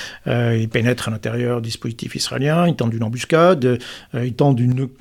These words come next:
deuxième embuscade contre le, l'élément de,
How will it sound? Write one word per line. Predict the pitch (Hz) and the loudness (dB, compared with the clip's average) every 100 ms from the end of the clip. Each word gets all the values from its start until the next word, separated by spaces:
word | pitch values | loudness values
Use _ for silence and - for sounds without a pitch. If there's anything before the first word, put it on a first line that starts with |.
| 127 | 2
deuxième | 190 180 175 160 | 4 6 6 4
embuscade | 147 151 - 165 160 127 | 2 0 4 4 4 0
contre | 123 147 127 - 123 | -4 -4 -4 -4 -4
le, | 120 120 120 120 117 120 | -4 -4 -4 -4 -6 -6
l'élément | 120 123 131 139 | -6 -6 -4 -2
de, | 120 117 | -2 -6